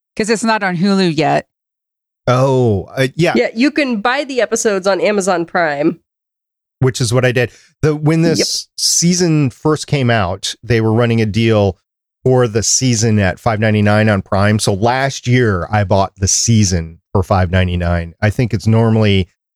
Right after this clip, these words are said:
Speaker 2: twenty bucks, I think, or something like that
Speaker 3: Yep.
Speaker 2: for the season on Prime. And I did not know it was not available on Hulu. I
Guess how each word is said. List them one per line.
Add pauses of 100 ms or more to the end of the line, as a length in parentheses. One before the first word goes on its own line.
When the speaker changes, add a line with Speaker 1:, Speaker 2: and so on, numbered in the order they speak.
(440)
Speaker 2:
twenty
bucks,
I
think,
or
something
like
that
Speaker 3:
Yep.
Speaker 2:
for
the
season
on
Prime. (480)
And
I
did
not
know
it
was
not
available
on
Hulu.
I